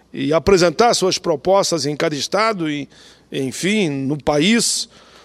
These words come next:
sobre a importância da mulher na política.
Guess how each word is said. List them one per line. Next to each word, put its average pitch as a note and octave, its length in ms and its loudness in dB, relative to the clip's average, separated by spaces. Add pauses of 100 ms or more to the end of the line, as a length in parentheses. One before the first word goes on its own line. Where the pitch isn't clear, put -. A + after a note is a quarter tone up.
sobre E3+ 320 2
a - 20 6
importância G#3 800 2 (840)
da D3+ 120 2
mulher D#3+ 300 4
na F3 100 4
política. F#3 680 2